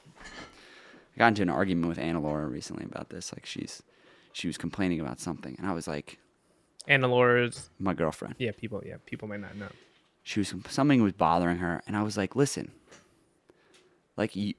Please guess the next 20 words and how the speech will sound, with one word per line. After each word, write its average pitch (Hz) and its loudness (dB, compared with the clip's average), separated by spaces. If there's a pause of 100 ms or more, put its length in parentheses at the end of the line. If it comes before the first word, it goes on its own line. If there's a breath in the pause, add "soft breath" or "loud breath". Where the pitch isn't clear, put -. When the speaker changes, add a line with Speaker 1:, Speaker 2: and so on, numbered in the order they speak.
Speaker 1:
are 107 4
you 143 6
healthy?" 135 6 (520)
She's 85 -4
like, 78 -6
"Yes." - -10
I'm 92 -8
like, 92 -8
"Is 98 -6
your 90 0
family 104 0
healthy? 117 -2
Is 92 -2
anyone 98 4
sick? - 0 (420)
Is 82 -6
anyone 92 2
dying 101 -2
right 104 -4
now?" 110 -4